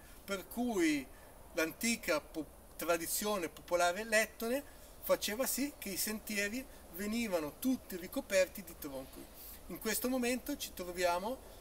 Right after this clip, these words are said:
su un famosissimo e tipico percorso naturale della Lettonia.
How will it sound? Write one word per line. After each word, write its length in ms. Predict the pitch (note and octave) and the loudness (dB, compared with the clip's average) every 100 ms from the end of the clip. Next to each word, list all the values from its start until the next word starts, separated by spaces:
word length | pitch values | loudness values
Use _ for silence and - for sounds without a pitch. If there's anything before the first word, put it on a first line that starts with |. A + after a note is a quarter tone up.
| - | -6
su 200 | - A#3 | 0 0
un 80 | |
famosissimo 1040 | G3+ F#3 F#3 G3 G3 A3+ - A#3 A3 C4 C4+ - | 4 6 6 4 0 2 2 2 2 2 0 -6
e 160 | - - | -6 -4
tipico 640 | G#3+ G#3+ - A3 A#3+ C4+ - - - - | -4 -4 -6 -4 0 0 -2 -18 -18 -4
percorso 1080 | G3 G#3+ - G#3 A3 G#3+ - A3 A#3+ C#4 - - - | -2 -2 0 2 4 4 0 2 4 2 0 -16 0
naturale 840 | F3+ - G#3 G3 F#3+ G3+ A#3+ C#4 - - | 2 2 0 4 6 6 4 2 -2 -6
della 240 | E3 E3+ D#3+ | 0 2 2
Lettonia. 600 | D3+ - B2+ A2 A#2+ | 0 -4 -4 -4 -8